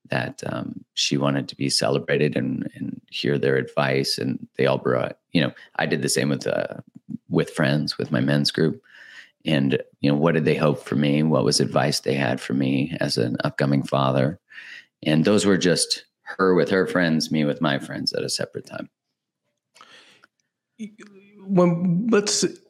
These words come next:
Speaker 2: this is great for pa-, parents, by the way, people about to be parents. Let's, uh, let's step back to the people who are dating, you know,
Speaker 1: Yeah.
Speaker 2: they're, they're with someone and, you know, they're pr-, they think this is gonna be the person.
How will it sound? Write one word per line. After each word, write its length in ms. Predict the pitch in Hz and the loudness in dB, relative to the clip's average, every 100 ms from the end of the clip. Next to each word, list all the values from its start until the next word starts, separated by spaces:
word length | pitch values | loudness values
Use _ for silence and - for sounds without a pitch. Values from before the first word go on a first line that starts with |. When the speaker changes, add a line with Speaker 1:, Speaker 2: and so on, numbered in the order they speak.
| - | -2
Speaker 2:
this 220 | 143 - | 0 2
is 60 | |
great 220 | 123 131 120 | 2 4 2
for 120 | - | 0
pa-, 340 | - 107 104 143 | -4 0 2 2
parents, 360 | 131 123 113 104 | 0 2 4 2
by 160 | - 110 | 2 4
the 80 | |
way, 160 | 107 107 | 6 4
people 280 | 104 113 110 | 4 2 2
about 220 | 107 107 | 2 0
to 60 | - | 0
be 100 | 107 | -4
parents. 400 | 110 107 104 - - _ _ _ _ - | -2 -2 -4 -6 -20 _ _ _ _ -2
Let's, 220 | 180 180 | 0 2
uh, 240 | 311 269 - | 2 2 0
let's 160 | 180 | -4
step 200 | - 240 | 0 0
back 280 | 185 170 156 | 2 2 2
to 120 | - | 0
the 80 | 135 | 0
people 400 | 127 - 135 139 | 0 2 4 4
who 240 | - 127 120 | 4 4 4
are 640 | 117 110 107 107 104 107 - _ _ 214 156 _ - | 2 4 4 4 0 -4 -18 _ _ -16 -16 _ -4
dating, 320 | 131 98 120 _ _ _ - | -2 -2 -8 _ _ _ -8
you 120 | 127 | -4
know, 240 | 104 98 95 | -2 -2 -2
Speaker 1:
Yeah. 180 | 82 73 | 0 -2
Speaker 2:
they're, 80 | 123 | 0
they're 180 | 117 117 | 2 4
with 220 | 135 131 | 2 0
someone 480 | - 120 113 113 110 | 0 2 4 6 4
and, 360 | 107 107 101 - _ _ _ _ _ | 4 2 -2 -8 _ _ _ _ _
you 80 | 254 | 0
know, 140 | 208 | 2
they're 140 | 143 135 | 4 2
pr-, 160 | 135 135 | 2 0
they 240 | 151 123 | 2 2
think 240 | 120 170 139 | 4 2 2
this 160 | 117 | 0
is 100 | 117 | 0
gonna 140 | 107 110 | 0 2
be 80 | 107 | 2
the 100 | 104 | 0
person. 540 | - 104 - 110 98 | 0 0 0 -2 -2